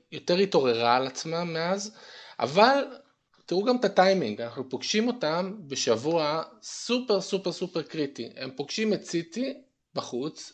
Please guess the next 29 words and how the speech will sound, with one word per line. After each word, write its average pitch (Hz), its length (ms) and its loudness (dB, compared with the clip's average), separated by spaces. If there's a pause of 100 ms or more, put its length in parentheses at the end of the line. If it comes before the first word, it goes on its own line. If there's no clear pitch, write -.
אחרי 170 240 -2
זה 139 140 -2
את 110 80 -6
צ'לסי 131 360 -4
בחוץ, 170 560 -8
ואז 147 300 -2
אותנו 135 380 -4
בבית. 113 500 -10 (1000)
עכשיו, 143 300 6 (180)
נכון 175 240 0
שאנחנו 185 260 0
לא 170 60 4
רוצים 160 340 0
ש-, 156 120 0 (180)
שסיטי 165 440 -2
ינצחו, 147 460 2
אבל 123 160 0
תארו 135 320 2
לכם 175 220 2
שסיטי 170 440 -4
מנצחת 135 480 -6
אותם, 139 520 -8
וצ'לסי 135 680 0
מנצחת 147 440 -2
אותם, 156 160 -8
הם 147 140 -4
יגיעו 143 340 0
אלינו 151 300 -4
שבורים, 135 600 -4